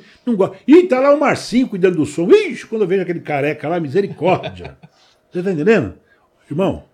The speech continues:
deixa eu dizer uma coisa pra ti. Meu filho, olha pra Jesus. Qual foi o maior rei de Israel? Davi. Ele é considerado, né,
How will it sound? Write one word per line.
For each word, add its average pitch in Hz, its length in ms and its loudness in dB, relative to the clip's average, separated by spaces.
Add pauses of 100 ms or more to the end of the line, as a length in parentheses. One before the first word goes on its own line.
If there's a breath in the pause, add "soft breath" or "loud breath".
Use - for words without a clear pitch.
(280)
deixa 151 140 -14
eu - 40 -20
dizer 143 140 -4
uma - 80 -4
coisa 117 160 -10
pra 98 140 -14
ti. - 260 -20 (800 soft breath)
Meu 135 120 -6
filho, 110 480 -4 (1000)
olha 156 300 -2
pra 151 240 -10
Jesus. 107 1040 -14 (1160 soft breath)
Qual 226 200 -4
foi 202 300 2
o 170 60 4
maior 170 300 -4
rei 107 580 -4 (1120)
de 135 120 -2
Israel? 101 440 -6 (1500)
Davi. 123 380 -12 (840)
Ele 196 180 -12
é - 20 -14
considerado, 120 680 -14
né, 147 220 -14